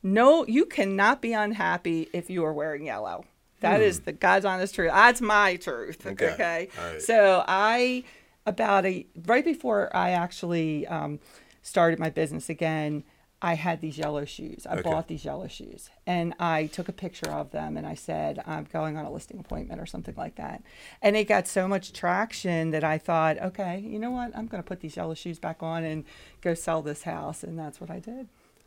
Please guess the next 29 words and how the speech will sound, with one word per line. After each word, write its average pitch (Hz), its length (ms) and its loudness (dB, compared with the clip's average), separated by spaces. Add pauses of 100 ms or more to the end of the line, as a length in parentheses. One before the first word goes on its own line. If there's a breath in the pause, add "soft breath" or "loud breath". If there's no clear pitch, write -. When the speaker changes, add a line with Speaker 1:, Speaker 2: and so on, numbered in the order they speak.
(200)
Speaker 2:
So - 300 0
let's 131 180 0
talk 165 220 2
about 131 200 2
the 113 80 -6
traction - 640 2
on 110 140 0
Speaker 1:
<laughs> 120 120 4
Speaker 2:
social 110 240 6
media 101 360 -2
that 92 200 -2
took 104 180 -4
place - 280 0
for - 140 -2
you. 202 40 4 (100)
Speaker 1:
Uh-huh. 190 240 -2
Speaker 2:
Because 135 220 -2
you 175 60 12
have 196 80 8
people 143 180 2
reaching 120 280 0
out 117 260 2 (320)
from 120 240 2
all 143 240 10
over. 147 360 12
Speaker 1:
Yeah. 165 300 4 (220 soft breath)
Speaker 2:
Friend 151 360 6
requesting, 135 840 6
Speaker 1:
Yeah. 175 300 0